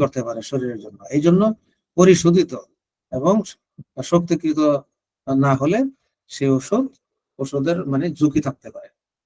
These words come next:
আমরা যদি দেখি যে বাজারে আমরা অনেক সময় দেখি যে বিভিন্ন জিনিস পাউডার বা গুঁড়া করে বিক্রি করা হয়, এটা কিন্তু অনেক সময় দেখা যায় যে খাওয়ার পরে অন্যান্য যেমন পাতলা পায়খানা হতে পারে, অন্য ই হতে পারে,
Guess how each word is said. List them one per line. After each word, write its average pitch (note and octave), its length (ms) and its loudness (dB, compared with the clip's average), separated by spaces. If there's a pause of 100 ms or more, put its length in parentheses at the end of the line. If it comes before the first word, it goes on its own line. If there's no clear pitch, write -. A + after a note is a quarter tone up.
(500)
আমরা D3 180 0
যদি D#3 160 2
দেখি D3+ 280 0
যে D3+ 160 0
বাজারে C#3+ 400 2
আমরা C3+ 140 -2
অনেক C#3 160 -4
সময় C#3+ 200 -8
দেখি C3 260 -6
যে C3+ 80 -4
বিভিন্ন C3+ 340 -2
জিনিস C3 240 -6
পাউডার B2+ 360 -4
বা B2+ 120 -2
গুঁড়া C#3+ 320 2
করে C3+ 200 -4
বিক্রি C3+ 280 -6
করা A#2 220 -8
হয়, - 140 -20 (460)
এটা C3+ 140 -6
কিন্তু C#3+ 200 0
অনেক C#3+ 180 2
সময় F3+ 280 -2
দেখা E3+ 260 -2
যায় F#3 180 -2
যে F3+ 140 -6
খাওয়ার D3+ 360 0
পরে F3+ 140 -2 (560)
অন্যান্য C#3 440 2
যেমন C3+ 180 0
পাতলা C#3 260 0
পায়খানা C3 300 -4
হতে C3 160 -10
পারে, B2+ 180 -4
অন্য B2+ 180 -4
ই B2+ 160 -8
হতে B2 200 -8
পারে, B2 200 -6